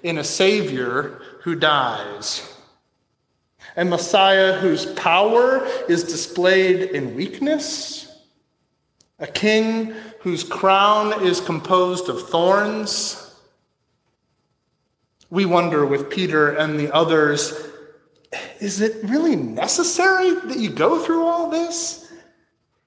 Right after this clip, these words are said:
Is it as bad as all that? Can't the saving be done with a little bit of rehabilitation, kind of like remedial catechism,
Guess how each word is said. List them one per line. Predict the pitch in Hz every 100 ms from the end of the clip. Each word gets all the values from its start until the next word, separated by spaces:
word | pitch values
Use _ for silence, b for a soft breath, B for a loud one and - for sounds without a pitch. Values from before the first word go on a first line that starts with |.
| _ _
Is | 226 240
it | 269
as | 208 147
bad | 123 - 208 285 294 285
as | 247 190
all | 185 220 254 208
that? | 160 220 262 - - - - _ _ _ _ _ _ _ _ _ _ _ _ _ _ _ _ B - 269
Can't | - 302 294
the | 285
saving | - 233 233 226 214
be | 190
done | 156 180 196 185
with | 170
a | 165 147 B B
little | 262 285 233
bit | 247
of | 202 180
rehabilitation, | 233 220 180 185 185 185 185 170 - 139 117 - B B
kind | - 285
of | 254
like | 220 196
remedial | 190 190 208 262 233 226 214 208 208 -
catechism, | 220 202 165 - 165 135 135 113